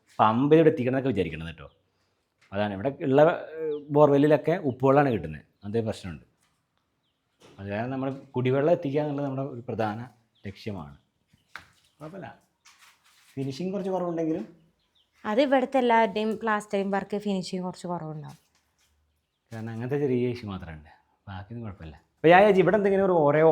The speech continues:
Speaker 1: ഓട്ടയോട്ടം, ഇവരെന്താ അറിയോ, ഇവര് ഈ മേളിലേക്ക് കയറാൻ വേണ്ടി ഈ ഓട്ട ഇട്ടിട്ട് മരം അടിച്ചിട്ട് അതിനുള്ളിൽ കയറി വേ-, വേ-, അത് കഴിഞ്ഞിട്ട് ഊരി എടുത്തിട്ട് പിന്നെ തേച്ചത്. അപ്പൊ അവിടെ ചെറിയ പാടൊക്കെ ഉണ്ട്. പെയിന്റ് അടിക്കാൻ പോയിക്കോളൂ, ഒക്കെ വൃത്തിയായിട്ട് പെയിന്റ് അടിക്കുമ്പോ അത്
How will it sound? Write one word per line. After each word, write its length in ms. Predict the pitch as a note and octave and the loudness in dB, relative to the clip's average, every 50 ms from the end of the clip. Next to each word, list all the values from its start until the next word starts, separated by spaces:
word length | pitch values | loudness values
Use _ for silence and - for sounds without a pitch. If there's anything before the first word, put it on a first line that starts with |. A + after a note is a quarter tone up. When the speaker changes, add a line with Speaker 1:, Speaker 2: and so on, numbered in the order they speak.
| C3 | 6
Speaker 1:
ഓട്ടയോട്ടം, 340 | B2+ C3+ - D3+ D3 C#3+ C#3+ | 4 4 4 4 4 4 4
ഇവരെന്താ 220 | C3 D3+ F3 F3+ F3+ | 4 4 6 6 6
അറിയോ, 220 | C#3+ B2 C#3 E3+ F3 - - - _ _ - G2+ | 6 6 2 2 -2 -6 -14 -20 _ _ -6 -2
ഇവര് 140 | C3+ D3 | 2 2
ഈ 100 | E3 E3+ D#3+ | 2 2 2
മേളിലേക്ക് 540 | D3 C#3 C3+ C#3 C#3+ D3 C#3+ D3+ E3+ E3+ E3+ | 2 0 0 2 0 0 0 -2 -4 -2 0
കയറാൻ 340 | E3 D3 C3+ C3 C3+ C3 C3 | 0 0 2 0 -2 -2 -4
വേണ്ടി 160 | C3 C#3 C#3 | -4 -2 -2
ഈ 300 | B2 G#2 G2 G#2+ B2 C3+ | -2 -2 -2 -4 -6 -6
ഓട്ട 360 | D3 C#3 B2+ B2+ D3 D3 - | -4 -2 0 2 2 4 4
ഇട്ടിട്ട് 280 | E3+ D3 D3+ C#3+ D#3 D#3+ D#3+ - - _ _ _ _ _ _ _ _ _ - - | 2 2 2 -2 -2 -4 -4 -8 -16 _ _ _ _ _ _ _ _ _ -4 4
മരം 200 | C3+ C#3 D3 E3 | 4 6 8 8
അടിച്ചിട്ട് 300 | E3 D3+ C3+ D3 C3+ D#3 C#3+ | 6 6 4 0 0 2 2
അതിനുള്ളിൽ 280 | C#3+ C#3+ D3+ D#3 D#3 D3 | 2 2 2 0 0 0
കയറി 180 | D#3 D3+ C#3 C#3+ C#3 C#3+ | -2 -2 -2 -2 -2 -2
വേ-, 140 | C#3+ D3+ - - - | -4 -4 -8 -12 -12
വേ-, 300 | B2+ B2 A#2+ A#2+ A#2+ G#2+ G#2+ | -10 -10 -6 -6 -6 -6 -4
അത് 120 | B2+ C3+ | -6 -2
കഴിഞ്ഞിട്ട് 220 | D3 D3+ D3 C3+ C#3+ | -2 -2 -2 -2 -4
ഊരി 200 | C3+ C3 C#3 D3+ | -2 -2 0 0
എടുത്തിട്ട് 280 | D3 C3 C3 B2+ D3 C#3+ - - - _ _ _ _ | -2 -2 -4 -8 -10 -12 -14 -20 -20 _ _ _ _
പിന്നെ 200 | - C3 C3 C#3 | -8 -6 -4 -2
തേച്ചത്. 240 | C#3 C#3+ G#2 F#2+ F#2 F2+ | -2 -2 -2 -2 -4 -6
അപ്പൊ 120 | - C3 C3 | -4 -4 -4
അവിടെ 140 | B2 B2+ C#3+ | -2 -2 -2
ചെറിയ 180 | D3 C3+ C#3 | -2 -2 -2
പാടൊക്കെ 340 | B2 B2 G#2+ F#2 F2+ F2 F#2 | -2 -2 -2 -2 -2 -4 -8
ഉണ്ട്. 100 | F2 G2 - C3 | -8 -6 -4 -2
പെയിന്റ് 200 | B2+ C3+ C#3+ D#3 | -2 -2 2 2
അടിക്കാൻ 200 | F3 E3 F3 D#3 | 2 0 0 -2
പോയിക്കോളൂ, 300 | D3+ G#2 - F#2 F2 E2 | -2 -4 -4 -6 -10 -10
ഒക്കെ 140 | D#2 C#2+ D2 - - _ _ _ _ _ _ _ _ _ _ _ _ _ _ _ _ _ _ _ | -12 -14 -18 -20 -20 _ _ _ _ _ _ _ _ _ _ _ _ _ _ _ _ _ _ _
വൃത്തിയായിട്ട് 320 | - G#2+ - B2+ B2 B2+ C3 C3+ | -16 -10 -6 -4 -2 -2 0 0
പെയിന്റ് 160 | C3+ A#2+ A2+ | 0 0 -2
അടിക്കുമ്പോ 260 | B2+ A#2+ A#2 C3+ C#3+ - - _ _ _ _ _ _ _ _ _ _ _ _ _ _ _ _ _ _ _ _ _ _ _ _ _ _ _ - | -2 -4 -4 -6 -8 -10 -14 _ _ _ _ _ _ _ _ _ _ _ _ _ _ _ _ _ _ _ _ _ _ _ _ _ _ _ -12
അത് 100 | G#2+ | -12